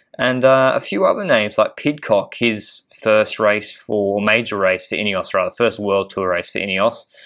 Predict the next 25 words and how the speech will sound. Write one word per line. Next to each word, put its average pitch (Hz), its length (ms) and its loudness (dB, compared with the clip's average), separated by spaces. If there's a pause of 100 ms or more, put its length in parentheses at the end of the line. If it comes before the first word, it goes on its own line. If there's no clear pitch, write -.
(220)
They 98 80 2
also 101 240 0
have 98 120 2
the 95 100 -4
young 95 220 0
Ethan 98 380 -6
Hayter 95 380 -4
there, 92 380 2 (160)
Owen 92 280 0
Doull, 95 400 -2
Gianni 95 300 -4
Moscon, 101 760 -4 (280)
pretty 107 420 0
strong 104 460 -2
team. 104 340 -2
Sepp 110 280 0
van 107 200 2
Mark 104 280 2
just - 180 -8
moved 110 220 -2
over 104 160 4
to 107 160 -4
Israel 104 260 0
Startup 117 500 4
Nation. 120 560 -2